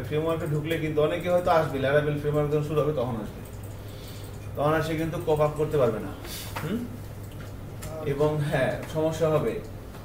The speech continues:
সমস্যা হবে। So, uh, in that case রেজিস্ট্রেশনও বাতিল হয়ে যেতে পারে, ঠিক আছে? আহ, in fact, আমাদের ম্যানেজমেন্ট থেকে কিন্তু রেজিস্ট্রেশন বাতিল করে দিতে পারে। যদি এসএপি থেকে বাতিল হয়ে যায়,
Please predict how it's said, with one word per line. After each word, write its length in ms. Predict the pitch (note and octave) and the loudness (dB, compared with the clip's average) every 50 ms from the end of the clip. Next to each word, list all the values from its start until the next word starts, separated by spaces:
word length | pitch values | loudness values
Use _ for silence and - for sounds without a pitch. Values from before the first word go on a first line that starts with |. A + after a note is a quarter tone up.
| - - - | -12 -8 -6
সমস্যা 320 | C#3+ C3+ C#3 C#3+ C#3+ D#3 D3+ | -4 -2 -2 -2 -2 2 2
হবে। 220 | C#3 C3+ E3 F3+ | 2 4 2 0
So, 200 | F3 - - D#3+ | -2 0 2 2
uh, 760 | C#3+ C#3 C3+ - - - C3 C3 B2+ B2+ B2+ A#2 - C3 C3+ | 2 4 2 0 0 0 2 2 2 2 0 -2 -2 -4 -2
in 60 | C3+ | -2
that 160 | C#3 C#3+ C#3+ C#3+ - | -2 -2 -2 -2 0
case 400 | E3 D#3+ D#3+ E3 D#3+ - C#3 C#3 | 0 2 2 0 0 -2 -2 -2
রেজিস্ট্রেশনও 460 | D3+ D#3 D3 - D#3 D3+ E3 E3 D#3 | 0 0 0 -2 -2 -2 -2 0 4
বাতিল 240 | D#3 D3+ D3+ - C#3+ | 4 4 4 2 0
হয়ে 160 | D3 C#3+ C3+ | 0 0 0
যেতে 200 | C3+ - C3+ C3 | 0 -2 -2 -2
পারে, 220 | A#2 A2+ G#2 G2+ - - - - - - - - - - - - - - - - | -2 -2 -4 -4 -6 -8 -10 -10 -10 -10 -10 -10 -10 -12 -10 -10 -10 -8 -4 -4
ঠিক 120 | D#3+ E3 | -2 0
আছে? 240 | F#3 F3+ - D3+ D3+ | 0 0 -2 -4 -4
আহ, 840 | - - - - - - - - - - - - C3 C3+ C3+ C#3 C#3+ | -6 -6 -10 -10 -12 -12 -12 -12 -12 -10 -8 -4 -2 0 0 0 0
in 120 | D3 D3+ | 2 2
fact, 180 | D#3 D3 C#3+ C#3+ | 2 2 2 2
আমাদের 280 | D3 D3 D3+ D3+ D#3 D3 | 2 2 2 2 2 2
ম্যানেজমেন্ট 420 | D3 C#3+ D3 D3 D3 D3 D#3 D3 | 2 2 2 2 2 0 0 0
থেকে 120 | D#3 D#3 | 0 0
কিন্তু 180 | D3 D3+ D3 E3 | 0 0 0 0
রেজিস্ট্রেশন 380 | D#3 D3+ D3 - - C#3+ D3+ C#3+ | -2 -2 -2 -2 -4 -4 -2 0
বাতিল 300 | C3 B2+ C3 C#3+ C3 B2 | 2 2 0 0 -4 -4
করে 120 | B2+ C3 A#2+ | -4 -4 -4
দিতে 160 | A#2 - - | -4 -6 -6
পারে। 180 | G#2+ A2+ G#2 - | -6 -4 -4 -4
যদি 260 | - C3 - D3+ D#3+ | -6 -6 -4 -4 -4
এসএপি 520 | D#3 D#3 D#3+ - - F#3 F3+ F3 F3+ E3 | 0 0 0 0 0 0 0 0 0 -2
থেকে 180 | F3 F#3 F#3 F3+ | -4 -2 0 4
বাতিল 320 | E3+ F3 E3+ F#3+ F#3 F3 | 4 4 4 4 0 -2
হয়ে 160 | F3 F3 F3 | 0 0 0
যায়, 260 | E3 F3 F3 F#3+ - | 2 4 4 2 2